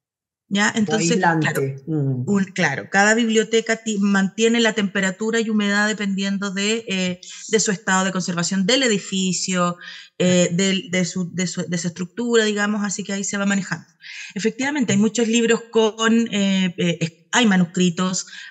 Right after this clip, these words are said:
Speaker 1: hay libros pintados a mano, la verdad es que todo hay que conservarlo. Eh, y bueno, teniendo buena temperatura, de que no sufran los cambios, porque al final el libro sigue siendo un, un, un, un, un objeto orgánico.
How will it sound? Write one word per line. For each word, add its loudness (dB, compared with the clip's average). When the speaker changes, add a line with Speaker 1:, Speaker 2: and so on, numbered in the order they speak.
Speaker 1:
hay 4
libros 2
pintados 0
a 2
mano, 4
la 0
verdad 0
es -4
que -4
todo -2
hay 0
que -4
conservarlo. -2
Eh, 6
y 2
bueno, 4
teniendo 2
buena 2
temperatura, 2
de 2
que 2
no 4
sufran 0
los -2
cambios, 0
porque -4
al -2
final 0
el 4
libro 4
sigue -2
siendo 2
un, -4
un, 2
un, 2
un, 0
un 4
objeto 0
orgánico. -2